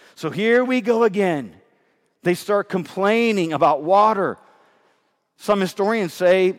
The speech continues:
it could have been up to two million people. They assembled themselves, the text says. This is a strategic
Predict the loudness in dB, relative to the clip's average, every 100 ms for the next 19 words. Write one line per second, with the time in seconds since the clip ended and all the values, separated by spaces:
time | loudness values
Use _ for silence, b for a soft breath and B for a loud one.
0 | -10 -6 -2 -2 -2 -2 -2 -6 -16 -12
1 | -6 -2 0 -2 -4 0 2 2 0 -6
2 | -8 -8 -6 -4 -4 -4 B B -2 -2
3 | -2 -4 -4 -2 -2 -4 -4 -2 -2 -2
4 | -6 -2 -4 -4 -8 -8 -14 -20 _ b
5 | b b 0 0 0 -2 0 2 2 -2
6 | -10 -10 -10 -8 -6 -8 -2 0 0 -4
7 | -20